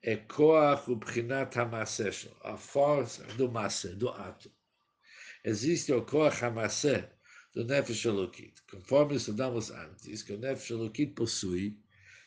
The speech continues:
três vestimentas. Machshavá, dibur e maaseh.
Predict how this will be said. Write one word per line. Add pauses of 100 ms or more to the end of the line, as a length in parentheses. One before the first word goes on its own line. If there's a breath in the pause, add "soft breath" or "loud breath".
(120 loud breath)
três
vestimentas. (2000 soft breath)
Machshavá,
dibur
e
maaseh.